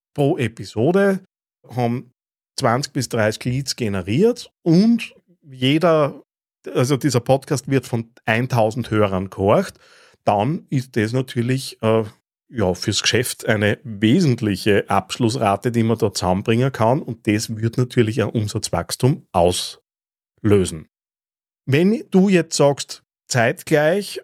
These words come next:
schaust du, dass du vielleicht an anderen Marketing-Geschichten korrigierst, vielleicht im Social-Media-Content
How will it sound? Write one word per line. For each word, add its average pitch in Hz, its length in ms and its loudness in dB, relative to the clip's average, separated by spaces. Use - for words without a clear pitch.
schaust 127 440 0
du, 160 60 -4
dass 131 220 -2
du 139 80 -6
vielleicht 110 420 -2
an 117 80 -2
anderen 127 400 -2
Marketing-Geschichten 117 1500 -4
korrigierst, 131 760 0
vielleicht 117 460 0
im 120 100 -4
Social-Media-Content 127 1200 -2